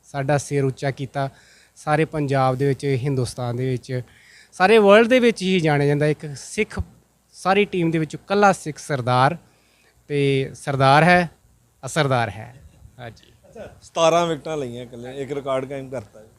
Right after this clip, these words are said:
Speaker 1: ਬਿਲਕੁਲ ਜੀ, ਬਿਲਕੁਲ। ਹਾਂ, ਸਤਾਰਾਂ ਵਿਕਟਾਂ ਲਈਆਂ। ਅਹ, ਦੂਸਰੇ ਨੰਬਰ 'ਤੇ ਜਸਪ੍ਰੀਤ ਬੁਮਰਾਹ ਵਾ, ਤੇ but ਇਹਨੇ ਸਤਾਰਾਂ ਵਿਕਟਾਂ ਲਈਆਂ। ਉਸ ਦਿਨ ਲਾਸਟ ਵਾਲੇ ਮੈਚ ਦੇ ਵਿੱਚ ਵੀ ਇਹਨੇ ਤਿੰਨ ਵਿਕਟਾਂ ਲਈਆਂ। ਬਹੁਤ ਪ੍ਰਾਊਡ ਫੀਲ ਹੁੰਦਾ ਵਾ। ਇਹ ਇੱਕ ਰਿਕਾਰਡ ਬਣ ਗਿਆ ਵਾ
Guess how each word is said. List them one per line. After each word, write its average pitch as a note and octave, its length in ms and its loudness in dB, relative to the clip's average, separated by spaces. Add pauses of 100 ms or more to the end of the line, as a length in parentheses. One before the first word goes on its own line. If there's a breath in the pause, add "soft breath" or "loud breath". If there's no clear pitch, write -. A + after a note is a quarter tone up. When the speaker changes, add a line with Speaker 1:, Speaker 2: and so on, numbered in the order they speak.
(220)
Speaker 1:
ਬਿਲਕੁਲ F3+ 300 0
ਜੀ, E3+ 80 -2
ਬਿਲਕੁਲ। C#3+ 220 0
ਹਾਂ, D3 120 -2
ਸਤਾਰਾਂ D#3 460 2
ਵਿਕਟਾਂ D#3+ 300 0
ਲਈਆਂ। C#3+ 260 2
ਅਹ, - 1040 -8
ਦੂਸਰੇ C#3+ 320 2
ਨੰਬਰ C#3+ 260 4
'ਤੇ C#3+ 760 4
ਜਸਪ੍ਰੀਤ C3 380 -4
ਬੁਮਰਾਹ C3+ 360 2
ਵਾ, F3+ 160 2 (400)
ਤੇ C3 260 -2
but C3+ 280 -4
ਇਹਨੇ E3+ 280 2
ਸਤਾਰਾਂ C3+ 360 -2
ਵਿਕਟਾਂ C#3 220 -6
ਲਈਆਂ। C#3 240 0
ਉਸ C3+ 180 0
ਦਿਨ C#3 440 -2
ਲਾਸਟ B2 300 -4
ਵਾਲੇ D3 120 -4
ਮੈਚ C3 220 -2
ਦੇ C3+ 80 -4
ਵਿੱਚ C#3+ 220 -4
ਵੀ C3 100 -4
ਇਹਨੇ C3 340 0
ਤਿੰਨ B2+ 160 -8
ਵਿਕਟਾਂ C#3 260 -4
ਲਈਆਂ। C3+ 280 -2 (240)
ਬਹੁਤ E3 360 -4 (460)
ਪ੍ਰਾਊਡ F3 240 2
ਫੀਲ F#3+ 220 2
ਹੁੰਦਾ E3 240 6
ਵਾ। B2 140 2 (640 soft breath)
ਇਹ F#3+ 240 6
ਇੱਕ G3+ 140 -2
ਰਿਕਾਰਡ F#3 480 6
ਬਣ F3+ 220 6
ਗਿਆ D3 180 2
ਵਾ D3 140 4